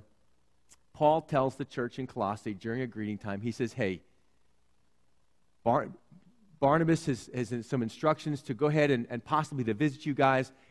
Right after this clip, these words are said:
and I want you to welcome him. I want you to welcome Barnabas." So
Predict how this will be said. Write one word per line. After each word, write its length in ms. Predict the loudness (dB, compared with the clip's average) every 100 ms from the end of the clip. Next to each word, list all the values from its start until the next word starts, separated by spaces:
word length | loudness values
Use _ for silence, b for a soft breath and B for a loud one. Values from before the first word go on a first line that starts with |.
| b
and 140 | -4
I 60 | -2
want 280 | -2 -4 -6
you 60 |
to 80 | -6
welcome 420 | -4 -4 -6 -10
him. 180 | -12 -16 _ _ _ _ _ _ _ _ _ _ _ _
I 40 | -6
want 220 | -6 -4
you 60 |
to 60 | -4
welcome 340 | -2 -2 -4
Barnabas." 340 | -6 -6 -6 -8
So 160 | -8